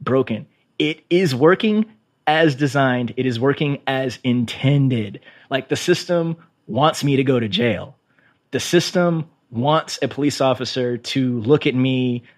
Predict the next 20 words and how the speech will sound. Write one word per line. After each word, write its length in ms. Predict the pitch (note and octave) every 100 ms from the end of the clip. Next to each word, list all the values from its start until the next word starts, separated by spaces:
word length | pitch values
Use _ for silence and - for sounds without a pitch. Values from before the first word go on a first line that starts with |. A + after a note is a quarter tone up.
| _ _ _ _ _ _ _ _
at 320 | C3+ B2 - -
ten 260 | D3 D3
P 200 | - C#3+
M 440 | C#3+ C3+ B2+ B2 A2+ _ _ _ _ _ _ _ _ _ _
and 220 | - C#3+ C#3
just 300 | D#3+ - - _
automatically 800 | C#3+ D#3+ D#3 D#3 D#3 D3+ - C#3+
assume 680 | C3+ - E3 D3+ C#3+ C3+ A#2+
that 320 | C3+ C3 - _ -
I'm 220 | C3 C3
up 180 | C3+ C3
to 140 | - B2+
no 160 | B2
good. 360 | A2 B2 G#2 E2+ _ _ _ - _
The 100 | -
system 720 | - - F#3 - G#3 G3 G3 - _ _ _ _ _
wants 560 | A#2+ D3+ D#3+ D#3+ -
to 60 | -
treat 280 | B2+ D#3 C#3+
me 460 | C#3 C#3+ B2+ B2+